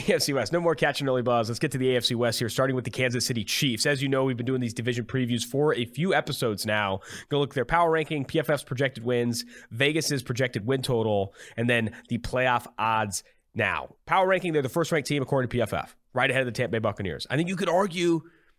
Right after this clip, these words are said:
you're splitting hairs there. I think the Buccaneers have a right for the conversation of being the best team in the N F L. Projected wins at eleven point four. I saw Cynthia Freeland of N F L dot com had them at twelve point four, twelve point five, whereas Vegas has them right at twelve point five. If you are betting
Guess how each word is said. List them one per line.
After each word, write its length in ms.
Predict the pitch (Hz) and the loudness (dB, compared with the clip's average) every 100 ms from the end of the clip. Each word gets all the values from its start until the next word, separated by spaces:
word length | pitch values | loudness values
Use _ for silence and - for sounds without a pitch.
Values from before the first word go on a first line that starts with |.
| _ | _
you're 80 | 135 | -4
splitting 380 | - - 156 131 | -2 0 0 2
hairs 240 | 135 135 | 2 0
there. 120 | 120 | 0
I 20 | 101 | -2
think 140 | 131 | -2
the 60 | 123 | -2
Buccaneers 580 | 135 123 127 123 110 - _ | -2 -2 0 0 -2 -6 _
have 260 | - 123 | -2 0
a 100 | 131 | 0
right 480 | 123 110 135 120 - - _ _ | 0 2 0 0 -6 -10 _ _
for 140 | - 123 | -4 -2
the 80 | |
conversation 580 | 117 127 123 107 123 110 | 0 0 0 0 0 -2
of 20 | |
being 120 | 113 113 | -4 0
the 80 | |
best 180 | 113 107 | 0 -2
team 140 | 127 110 | -2 -2
in 20 | |
the 80 | 110 | -2
N 80 | |
F 100 | 101 | -2
L. 200 | 120 104 | 0 0
Projected 380 | 95 131 147 139 | 0 -2 -2 -2
wins 260 | 120 139 139 | -2 -2 -2
at 60 | |
eleven 280 | 120 127 147 | 0 0 -2
point 260 | 143 147 - | -2 -2 -2
four. 440 | - 135 170 277 - _ - _ _ - | 0 2 2 0 -10 _ -20 _ _ -4
I 80 | 120 | 0
saw 180 | 139 127 | 0 0
Cynthia 320 | 147 135 131 | 0 0 -2
Freeland 320 | 135 135 135 | -2 0 0
of 60 | 117 | 0
N 80 | |
F 80 | 123 | 0
L 80 | 127 | 0
dot 160 | 117 - | -2 -2
com 180 | 123 | -2
had 140 | 123 120 | 0 -2
them 100 | 110 | -2
at 100 | 110 | -4
twelve 300 | - 139 170 | -2 -2 -2
point 180 | 151 104 | -4 -4
four, 160 | 113 | -4
twelve 240 | 110 143 147 | -2 -2 -2
point 220 | 120 98 | -4 -2
five, 460 | 156 165 101 95 - - - - | 2 2 0 -6 -12 -20 -20 -4
whereas 240 | 135 117 | 0 0
Vegas 380 | 104 139 170 120 | 0 0 0 0
has 160 | 131 113 | -2 -2
them 120 | 110 | -2
right 220 | 131 139 | 0 0
at 80 | 127 | -2
twelve 240 | - 123 | -2 -2
point 180 | 123 110 | -2 -2
five. 220 | 120 95 | -2 -2
If 140 | 92 170 | -2 0
you 120 | 226 | 2
are 60 | |
betting 500 | 190 185 190 135 110 | 4 2 2 0 -4